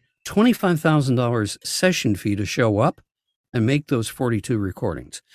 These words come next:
Just for showing up, you get a session fee in the big time under union rules. Then, by the time those commercials aired on radio and television in the U S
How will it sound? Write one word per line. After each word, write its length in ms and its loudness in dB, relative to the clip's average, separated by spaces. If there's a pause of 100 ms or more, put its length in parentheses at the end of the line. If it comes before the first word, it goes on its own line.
(160)
Just 240 2
for 120 4
showing 360 6
up, 220 2
you 80 4
get 160 4
a 60 2
session 500 0
fee 340 -14 (380)
in 100 6
the 80 6
big 200 6
time 300 4
under 220 4
union 400 4
rules. 320 -20 (720)
Then, 600 6 (320)
by 140 4
the 140 4
time 300 8
those 260 4
commercials 560 -2
aired 300 0
on 160 2
radio 300 -2
and 100 -4
television 480 -2
in 180 -2
the 120 -2
U 200 -4
S 220 -8